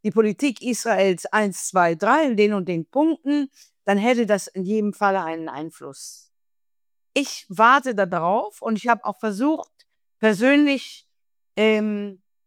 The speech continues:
m-, ich, ich finde schon, solche eben Leute auch wie Angela Merkel,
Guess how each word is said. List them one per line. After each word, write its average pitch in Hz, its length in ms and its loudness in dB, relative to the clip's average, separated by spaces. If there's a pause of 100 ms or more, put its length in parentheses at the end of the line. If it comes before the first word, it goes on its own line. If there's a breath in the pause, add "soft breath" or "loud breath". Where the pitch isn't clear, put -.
(1120)
m-, 214 280 2
ich, - 240 -2
ich 240 100 -4
finde 320 260 2
schon, 277 760 0 (420)
solche 233 420 -2 (100)
eben 254 260 -2
Leute 247 380 2
auch 233 160 -2
wie 254 100 -6
Angela 240 320 2
Merkel, 233 420 0